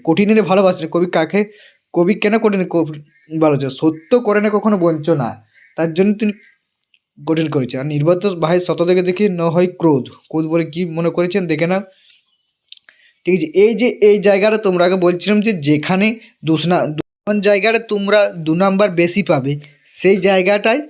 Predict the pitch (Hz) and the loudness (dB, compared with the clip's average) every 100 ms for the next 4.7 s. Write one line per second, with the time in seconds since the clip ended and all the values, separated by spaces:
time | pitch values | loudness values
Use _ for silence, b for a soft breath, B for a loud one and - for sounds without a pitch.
0 | b b _ - 190 - 247 254 - - | b b _ -4 -4 0 0 0 -2 -4
1 | 151 156 147 143 175 185 180 208 208 247 | -2 -2 -2 0 2 2 0 0 -2 -2
2 | 220 226 185 180 196 180 160 156 196 220 | 0 2 2 2 0 0 -2 0 0 0
3 | 220 B B _ - 151 151 185 196 190 | -4 B B _ -4 -2 0 2 2 2
4 | 220 170 151 180 196 196 202 | 2 2 2 2 2 2 0